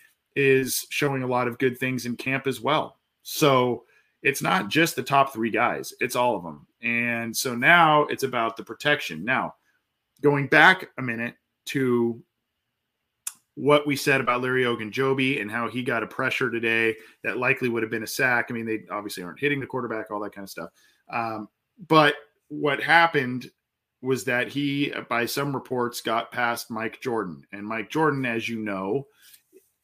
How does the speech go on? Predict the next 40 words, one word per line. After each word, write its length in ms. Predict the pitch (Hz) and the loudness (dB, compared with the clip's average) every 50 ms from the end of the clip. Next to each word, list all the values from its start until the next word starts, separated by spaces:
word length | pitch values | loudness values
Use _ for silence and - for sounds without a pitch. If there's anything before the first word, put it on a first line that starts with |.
| _ _ _ _ _ _ - | _ _ _ _ _ _ -2
I 100 | - 107 | -2 -2
hope 320 | 101 - 139 151 147 - - _ - | 0 2 0 0 0 -2 -8 _ -10
by 120 | 101 95 | -10 -8
now 420 | 90 90 90 90 113 143 143 - - _ _ _ _ 113 | -8 -6 -4 -4 -4 -4 -4 -8 -14 _ _ _ _ -8
you 120 | 117 107 | -8 -8
know, 400 | 90 76 71 80 113 139 - - _ _ _ _ _ _ _ _ - | -8 -8 -8 -8 -8 -8 -8 -12 _ _ _ _ _ _ _ _ 4
is 420 | 135 135 131 135 135 131 123 - - 127 | 6 8 8 8 8 6 2 0 -2 -4
atop 380 | 120 - - 143 156 - - | 0 4 6 8 8 8 6
the 80 | - 123 | 2 0
depth 340 | 117 135 139 147 - - - | 4 4 4 4 2 -2 -6
chart 320 | - 123 107 107 113 - - | -2 -2 0 0 -2 -4 -6
at 100 | 110 113 | -8 -8
the 80 | - 110 | -8 -6
right 380 | 104 113 120 131 135 131 - | -4 -2 0 0 -2 -2 -4
guard 360 | - 117 107 110 110 110 101 - | -4 -2 -2 0 -2 -2 -4 -8
spot. 420 | - - - - 147 104 - - - _ _ _ _ _ _ _ _ | -10 -2 2 2 2 2 2 -4 -14 _ _ _ _ _ _ _ _
So 320 | - - - 160 135 131 | -12 -6 -2 0 0 2
let's, 220 | 135 139 143 - - - - | 2 0 0 -2 -6 -8 -4
let's, 460 | 139 151 160 156 - - - - - - _ - - - - | 0 0 0 0 0 -4 -6 -6 -8 -14 _ -20 -16 -10 -6
I'm 120 | 143 147 | -4 -2
gonna 140 | 147 143 139 | 0 0 0
share 260 | - - 165 170 175 | 2 2 2 4 4
this 260 | 160 165 160 156 - | 4 2 2 0 0
with 200 | - 147 143 143 | 0 -2 0 0
you 100 | 135 131 | -2 -2
here 220 | 123 139 135 135 131 | 0 2 2 2 2
too. 480 | 135 - - 139 131 104 87 92 110 113 | 0 -4 -4 -2 -2 -2 -2 -4 -4 -4
This 180 | 123 131 - | -6 -4 -4
is 220 | - 143 135 135 127 - | -4 -4 -4 -4 -4 -2
a, 240 | 113 127 127 127 131 - 113 | -2 0 0 0 -2 -4 -4
an 80 | 120 | -4
article 420 | 120 123 127 131 - 135 135 135 - - | -4 -2 -4 -4 -4 -4 -4 -4 -4 -4
on 360 | 117 120 120 120 120 120 117 _ - - - - _ _ | -4 -2 -2 -2 -4 -6 -10 _ -18 -20 -20 -20 _ _
Cincy 460 | - - - 180 170 156 - 185 170 139 | -10 -6 -4 -4 -4 -2 -4 -4 -2 0
jungle 300 | 143 139 135 131 131 127 | 0 0 0 0 0 0
dot 280 | 127 117 107 110 107 - | 2 2 2 0 -2 -6
com, 500 | - 101 101 101 101 98 107 110 120 - _ _ _ _ _ _ _ _ _ _ _ _ _ | -8 -6 -4 -4 -4 -6 -8 -10 -14 -18 _ _ _ _ _ _ _ _ _ _ _ _ _
going 220 | - 117 117 113 110 | -4 -4 -2 -2 -2
back 200 | 117 113 110 - | -2 -2 -2 -4
to 120 | - - | -8 -10